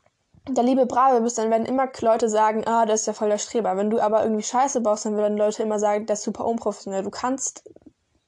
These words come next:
die, du kannst die Erwartungen der Gesellschaft, kannst du nicht erreichen, du kannst nicht alle glücklich machen.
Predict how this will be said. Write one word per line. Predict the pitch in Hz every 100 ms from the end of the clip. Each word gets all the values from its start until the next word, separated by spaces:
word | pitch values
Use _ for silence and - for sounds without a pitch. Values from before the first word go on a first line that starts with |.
| _ _ -
die, | 233 226 - 233 - - - - -
du | 226
kannst | - 262 269
die | -
Erwartungen | 214 240 254 214
der |
Gesellschaft, | 208 208 226 233 226 -
kannst | 254 269 -
du |
nicht | 208 214
erreichen, | 208 208 226 214
du | 208
kannst | - 233 -
nicht | 233 233 208
alle | 196
glücklich | 208 220 - -
machen. | - - 202